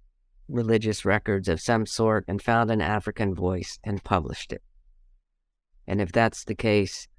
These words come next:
then we include it in our catalog. Uh, another important criteria is that, uh, there's go-, there's mediation involved.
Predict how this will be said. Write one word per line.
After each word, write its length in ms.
then 180
we 140
include 420
it 320
in 140
our 100
catalog. 600
Uh, 280
another 420
important 440
criteria 960
is 640
that, 520
uh, 260
there's 280
go-, 240
there's 380
mediation 840
involved. 720